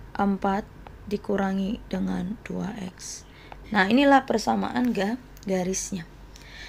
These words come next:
Nah, lalu persamaan garis K ini katanya mewakili fungsi G. Berarti boleh saya ganti Y sama dengan empat min dua X ini menjadi G X.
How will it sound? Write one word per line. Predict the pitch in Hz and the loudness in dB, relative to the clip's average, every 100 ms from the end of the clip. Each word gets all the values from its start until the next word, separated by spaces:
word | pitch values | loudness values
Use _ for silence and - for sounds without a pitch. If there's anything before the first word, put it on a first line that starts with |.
| - | 0
Nah, | 254 226 208 | 8 10 10
lalu | 254 | 8
persamaan | 311 320 302 285 285 | 8 6 8 8 8
garis | 269 262 254 | 8 6 6
K | 262 | 6
ini | 233 220 269 | 6 6 4
katanya | 262 247 240 269 | 2 4 6 6
mewakili | 277 254 262 240 226 196 226 | 6 6 4 2 0 2 2
fungsi | 262 190 175 - - - - - - - - - - - - - - - - | 0 -2 -2 -6 -10 -20 -20 -18 -18 -18 -20 -20 -20 -20 -18 -16 -16 -16 -2
G. | 247 262 - - - - | 8 8 8 -4 -18 2
Berarti | 226 240 277 | 10 10 10
boleh | 262 247 262 269 294 | 6 8 8 8 4
saya | 277 247 226 | 6 6 6
ganti | 220 202 196 240 | 6 6 4 4
Y | 233 196 247 262 285 | 4 4 6 6 4
sama | - 240 233 220 | 4 4 6 6
dengan | 214 214 220 233 | 4 2 0 -2
empat | - 214 208 220 214 - - 220 | 2 2 2 0 -2 -6 -6 0
min | 214 208 | 2 4
dua | 208 208 208 | 4 2 2
X | 202 - 214 | 0 -2 0
ini | 196 262 | 2 6
menjadi | 240 208 190 196 226 208 170 | 6 6 4 2 2 0 -6
G | 160 202 202 214 226 233 - | -2 0 2 2 0 -2 -8
X. | - 214 196 - - - | -6 -4 -4 -8 -14 -14